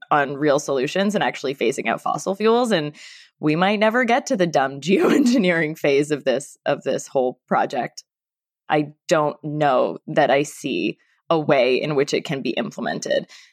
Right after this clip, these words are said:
that doesn't just continue to prop up harmful systems,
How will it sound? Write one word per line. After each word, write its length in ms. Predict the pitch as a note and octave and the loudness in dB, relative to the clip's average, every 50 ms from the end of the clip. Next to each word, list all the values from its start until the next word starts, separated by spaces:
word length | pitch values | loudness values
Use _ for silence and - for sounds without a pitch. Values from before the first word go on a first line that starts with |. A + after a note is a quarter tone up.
| _ | _
that 300 | - E3 F3 D3 - D3 | 0 0 2 0 2 2
doesn't 440 | - C3+ G#2+ - - C3 A2 E2 - _ D3+ | 2 2 2 2 0 -2 -4 -4 -8 _ -4
just 520 | - - A2+ - - - - - - - _ _ _ | 0 2 2 2 0 -2 -8 -16 -18 -20 _ _ _
continue 600 | - - D#3 C#3+ C3 - C#3+ C3+ C3+ B2 A#2 A2+ | -6 -4 -4 -4 -4 -4 -6 -4 -2 -2 -2 -4
to 140 | - - C#3+ | -4 -6 -10
prop 320 | - - - B2 - - - | -12 -4 -2 0 0 0 2
up 260 | - - - - - - _ _ _ _ _ _ _ | 2 2 2 2 0 -4 _ _ _ _ _ _ _
harmful 480 | - - E3+ C#3+ A#2 C3+ - - - - | -4 -2 0 0 0 -2 -2 -2 -2 -2
systems, 480 | - - - - - - - F3+ - | -2 -6 -8 -8 -8 -8 -8 -10 -14